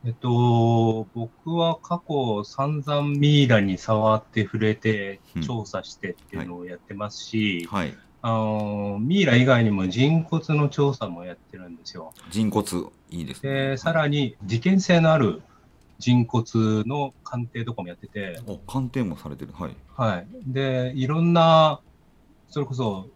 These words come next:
Speaker 1: 恨みとか呪いとか
Speaker 2: うん。
Speaker 1: ありそうなところに関わってますが、
Speaker 2: うんうん。はい。
Speaker 1: 未だもってあの、元気に生きてますので。
Speaker 2: あ、よかった。<laughs>
Speaker 1: もし何かあるんだったら、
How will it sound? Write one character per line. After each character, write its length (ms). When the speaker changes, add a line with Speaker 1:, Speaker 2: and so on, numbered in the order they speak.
Speaker 1:
恨 240
み 100
と 140
か 100
呪 320
い 80
と 120
か 280
Speaker 2:
う 60
ん。 60
Speaker 1:
あ 80
り 100
そ 180
う 40
な 100
と 120
こ 100
ろ 120
に 280
関 240
わ 120
っ 60
て 80
ま 140
す 120
が、 300
Speaker 2:
う 40
ん 20
う 0
ん。 20
は 60
い。 20
Speaker 1:
未 160
だ 80
も 120
っ 40
て 340
あ 100
の、 220
元 260
気 120
に 140
生 100
き 20
て 100
ま 140
す 120
の 140
で。 380
Speaker 2:
あ、 40
よ 60
か 100
っ 40
た。 240
<laughs> 1200
Speaker 1:
も 80
し 140
何 200
か 100
あ 60
る 80
ん 40
だ 100
っ 60
た 80
ら、 340